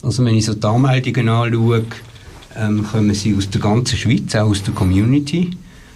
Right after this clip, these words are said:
Ähm, und ich bin extrem gespannt, äh, wie das vonstatten geht und wie das, wie das rauskommt nachher. Und, äh, wie viel Erfolg das, das wird haben.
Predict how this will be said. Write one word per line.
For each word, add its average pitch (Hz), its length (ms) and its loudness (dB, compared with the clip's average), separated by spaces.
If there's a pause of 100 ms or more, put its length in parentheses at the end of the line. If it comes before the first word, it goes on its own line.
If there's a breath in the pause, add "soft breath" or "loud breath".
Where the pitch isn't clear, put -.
(260 loud breath)
Ähm, 107 600 2 (600)
und 110 800 0 (460 loud breath)
ich 110 160 0
bin 98 280 0 (240)
extrem 135 480 0
gespannt, 104 840 -4
äh, 104 280 -4
wie 104 160 0
das 98 200 -2
vonstatten 101 460 -2
geht - 160 -4 (360)
und 101 200 0
wie 104 60 0
das, - 540 -4
wie 101 120 2
das 98 220 0
rauskommt 104 520 0
nachher. 95 360 2 (880 loud breath)
Und, 95 380 0
äh, 98 240 2
wie 104 100 2
viel 101 180 0
Erfolg 92 360 0
das, - 180 -2
das 95 200 -2
wird 95 260 0
haben. 90 280 2